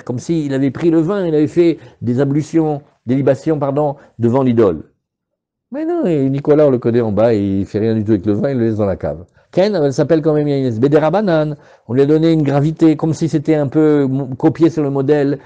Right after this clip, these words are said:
du, du, du Hawaïta. Alors, est-ce que, Behemet, est-ce qu'on va dire ici que, euh, qu'est-ce qu'on va dire ici, donc, euh, le, le Maaser Sheni, quand on l'a institué, c'est les légumes,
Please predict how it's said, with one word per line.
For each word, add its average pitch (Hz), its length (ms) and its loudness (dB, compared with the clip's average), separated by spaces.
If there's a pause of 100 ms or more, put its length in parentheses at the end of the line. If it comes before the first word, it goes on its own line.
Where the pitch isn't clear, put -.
(180)
du, 120 320 4
du, 110 180 0
du 107 140 2
Hawaïta. 104 520 2 (480)
Alors, 107 180 2
est-ce 143 180 2
que, 160 380 6
Behemet, 147 540 2 (420)
est-ce - 180 -6
qu'on 151 120 0
va 151 100 6
dire 143 160 2
ici 143 600 2 (160)
que, 123 400 4 (380)
euh, 95 400 0 (1600)
qu'est-ce 139 220 -2
qu'on 139 80 -2
va 143 100 2
dire 135 160 0
ici, 143 240 2
donc, 135 320 2
euh, 113 300 4 (260)
le, 110 260 4
le 117 160 2
Maaser 131 500 -4
Sheni, 127 500 -2 (340)
quand 110 160 -10
on 135 80 0
l'a 135 120 0
institué, 127 580 0
c'est 113 180 -4
les 101 100 0
légumes, 98 540 0